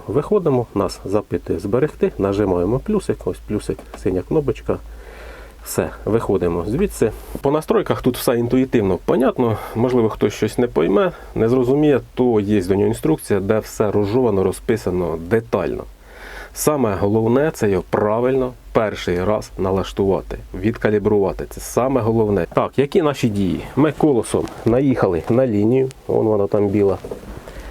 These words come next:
Спереді мітка сто метрів, десь там, ми до неї зараз будемо їхати. Значить, вибираємо імпульси. От, і обнуляємо їх.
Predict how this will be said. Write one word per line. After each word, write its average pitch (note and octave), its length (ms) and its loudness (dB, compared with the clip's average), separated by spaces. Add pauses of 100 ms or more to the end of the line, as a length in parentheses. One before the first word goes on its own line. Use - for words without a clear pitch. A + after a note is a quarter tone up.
(840)
Спереді G2+ 560 0 (160)
мітка G#2+ 460 0
сто - 480 0 (200)
метрів, G2+ 520 0
десь G#2+ 200 -2
там, G#2 220 -2 (100)
ми G2 80 2
до F#2 140 0
неї F2 180 0
зараз F2+ 220 0
будемо F#2 360 0
їхати. A2+ 500 -2 (200)
Значить, G2 360 -2
вибираємо G#2 680 0 (200)
імпульси. A#2 640 0 (1160)
От, G2+ 220 0 (100)
і - 120 2
обнуляємо F2+ 720 0
їх. - 260 -18